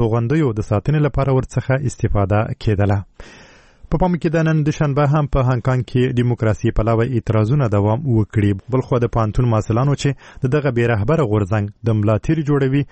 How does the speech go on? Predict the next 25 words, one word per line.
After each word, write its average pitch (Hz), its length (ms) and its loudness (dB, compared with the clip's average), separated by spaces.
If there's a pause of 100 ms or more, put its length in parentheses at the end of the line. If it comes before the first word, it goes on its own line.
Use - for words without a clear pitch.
(220)
د 135 140 0
دوبي 156 300 2 (140)
تر 131 120 0 (140)
رخصتۍ 123 400 0
وروسته 143 420 0 (220)
د 110 100 0
دوه 117 240 0
اونیو 135 240 0
لپاره 139 320 0 (260)
د - 20 0 (100)
ټولګیو 151 500 0
د 104 140 0
بایکاټ 107 400 0 (180)
غوښتنه 117 400 0
کړې 101 320 0
ده. 113 60 2 (500)
دوو 117 160 2
لاریونونو 123 560 2
ته 127 160 0
په 123 120 0
داسې 120 160 0
حال 120 160 -2
کې 113 160 -2
جواز 107 360 2
ورکول 107 360 -2